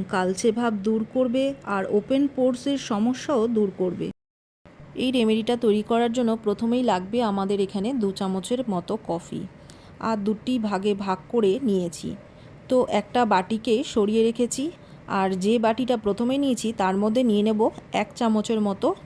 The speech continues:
চালের গুঁড়ো। এরপর দেব পাঁচ থেকে ছ ফোঁটা নারকেল তেল। এরপর এর মধ্যে মেশাবো এক থেকে দু চামচের মতো দুধ।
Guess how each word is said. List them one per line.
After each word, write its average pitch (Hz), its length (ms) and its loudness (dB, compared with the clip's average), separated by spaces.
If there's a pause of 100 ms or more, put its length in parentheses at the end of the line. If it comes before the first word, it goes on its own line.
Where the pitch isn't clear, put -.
চালের 185 400 2
গুঁড়ো। 185 180 -6 (720)
এরপর 247 280 4 (160)
দেব 226 140 4 (560)
পাঁচ 269 180 4 (140)
থেকে 247 180 -2 (120)
ছ - 40 -10 (180)
ফোঁটা 220 280 0 (500)
নারকেল 180 440 2 (120)
তেল। 175 160 -2 (1300)
এরপর 240 360 4 (400)
এর 208 160 4
মধ্যে 226 240 2 (140)
মেশাবো 202 440 0 (760)
এক 214 60 -8 (120)
থেকে 277 200 -2 (140)
দু 226 80 2 (120)
চামচের 214 500 0
মতো 202 220 0 (240)
দুধ। 180 260 0